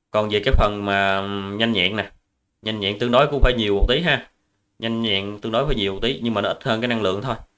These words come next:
Để mà chúng ta có thể, à, tung kỹ năng nó nhanh nhất có thể. Ok. Còn, à, sức mạnh thì anh em, à,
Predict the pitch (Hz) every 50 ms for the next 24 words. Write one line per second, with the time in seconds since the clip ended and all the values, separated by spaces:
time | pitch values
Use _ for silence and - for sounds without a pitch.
0 | _ _ _ _ _ _ _ - 104 117 113 117 127 127 120 113 110 110 117 -
1 | - 113 123 117 113 117 104 110 98 110 120 120 113 107 110 117 117 113 110 110
2 | 127 143 - 139 - 104 92 - - - - - 98 - - 101 101 - _ _
3 | _ _ _ _ _ _ _ _ _ _ _ _ _ _ _ _ _ _ _ _
4 | _ _ _ _ _ _ _ _ _ - 104 98 101 104 101 101 101 98 98 98
5 | 98 101 101 98 98 98 98 98 98 98 98 98 101 - _ _ _ _ - -
6 | 180 160 123 90 101 113 113 113 101 101 104 104 107 110 110 107 104 101 101 101